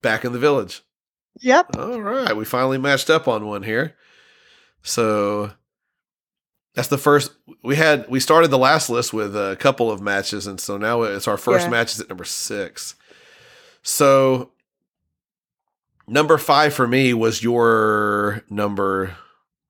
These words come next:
Speaker 1: seven, Death or Glory?
Speaker 2: Yep.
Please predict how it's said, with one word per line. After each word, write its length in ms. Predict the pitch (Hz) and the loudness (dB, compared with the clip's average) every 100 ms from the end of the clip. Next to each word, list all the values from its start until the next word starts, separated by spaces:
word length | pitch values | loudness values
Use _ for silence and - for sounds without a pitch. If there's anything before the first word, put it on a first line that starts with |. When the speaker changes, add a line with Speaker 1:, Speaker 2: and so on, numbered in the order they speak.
| _ | _
Speaker 1:
seven, 840 | - - - - 107 120 185 196 _ _ _ _ _ _ _ | -10 -6 -4 0 0 0 -2 -6 _ _ _ _ _ _ _
Death 160 | 120 117 | 0 2
or 100 | 113 | 2
Glory? 360 | 113 135 190 - _ _ _ _ _ _ _ _ _ _ | 2 0 0 -10 _ _ _ _ _ _ _ _ _ _
Speaker 2:
Yep. 240 | 247 294 | -2 -2